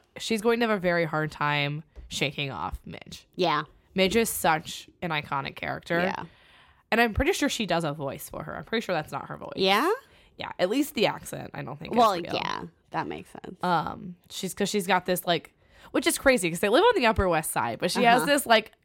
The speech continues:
Speaker 1: Queens Jewish, like,
Speaker 2: Yeah.
Speaker 1: voice that she does. Um, so,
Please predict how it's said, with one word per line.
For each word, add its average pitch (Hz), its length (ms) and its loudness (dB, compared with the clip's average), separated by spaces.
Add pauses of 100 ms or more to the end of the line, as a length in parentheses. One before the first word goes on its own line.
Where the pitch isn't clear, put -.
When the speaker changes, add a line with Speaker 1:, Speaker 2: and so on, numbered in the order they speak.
Speaker 1:
Queens 208 800 0
Jewish, 165 800 0 (280)
like, 180 200 6
Speaker 2:
Yeah. 127 280 0 (200)
Speaker 1:
voice 165 480 -2
that - 260 -6
she 175 160 -6
does. - 440 -8 (1120)
Um, 180 560 -4 (300)
so, - 520 -12